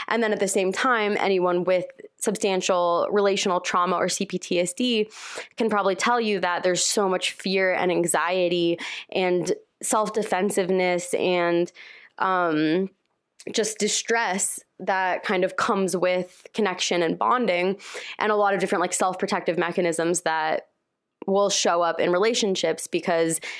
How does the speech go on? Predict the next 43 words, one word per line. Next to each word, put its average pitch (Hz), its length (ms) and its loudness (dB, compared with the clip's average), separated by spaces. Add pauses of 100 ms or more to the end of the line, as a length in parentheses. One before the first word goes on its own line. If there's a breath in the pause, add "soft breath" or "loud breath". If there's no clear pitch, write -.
(100)
it's 196 160 0
like 180 120 0
this 180 160 0
internal 180 380 2
battle 165 400 0
between 165 640 0 (260 loud breath)
the 202 80 0
need 196 280 0
to 202 80 0
feel 185 240 0
safe 180 320 0
and 160 100 -2
protected 180 720 0
and 180 240 2
the 175 60 4
need 175 240 0
to 175 100 -2
feel - 380 0
connected 165 440 -4
to - 80 0
other 165 160 0
people. - 540 -2 (460 loud breath)
And 220 160 2
those 214 120 2
things 233 200 0
shouldn't 233 260 0
be, 202 140 0 (160)
shouldn't 285 400 0
have 202 180 0
to 202 80 -2
contradict 220 400 -2
each 180 160 -2
other, 160 220 2
right? 180 200 2
Like, 180 200 2
in 185 160 2
an 185 80 2
ideal 180 340 0
world, 190 320 2
you 185 80 0
would 180 120 2
have 175 100 -4
had 175 420 -2